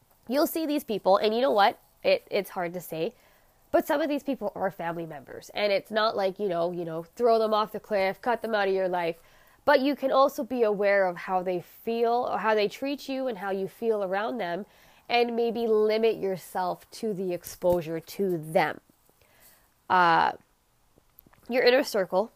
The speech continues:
is basically your, like, your board mem-, members,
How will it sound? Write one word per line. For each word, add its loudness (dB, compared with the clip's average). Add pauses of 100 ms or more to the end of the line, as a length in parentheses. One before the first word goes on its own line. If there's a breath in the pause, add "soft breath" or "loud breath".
(760)
is 0
basically -2
your, -4
like, -10 (960 soft breath)
your 0
board 4
mem-, 0
members, 0